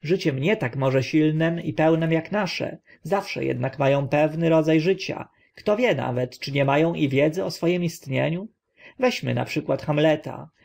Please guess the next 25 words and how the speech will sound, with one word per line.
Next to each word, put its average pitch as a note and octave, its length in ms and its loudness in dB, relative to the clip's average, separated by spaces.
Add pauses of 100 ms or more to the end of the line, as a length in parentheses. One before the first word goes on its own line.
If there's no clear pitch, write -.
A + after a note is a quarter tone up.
(160)
Według A#3 320 -2
Halluciniego A3+ 920 0
są D#3+ 180 0
trzy G3+ 180 -2
Hamlety B2 600 -4
na C3+ 100 -6
świecie. B2 600 -4 (320)
Jeden G3+ 320 2
historyczny, E3+ 880 -2
prawdziwy C#3 440 0
królewicz B2+ 420 0
duński, C3+ 580 -2
co D3+ 180 -4
umarł C3 340 2
przed C3 220 -4
wiekami, C#3+ 520 0
a C#3+ 60 -2
którego D3 340 0
dusza D#3+ 280 0
jest E3 240 0
dzisiaj D#3+ 360 0
w D#3 80 -4
niewiadomych F3 500 0
nam F#3 120 -4
sferach. - 640 -4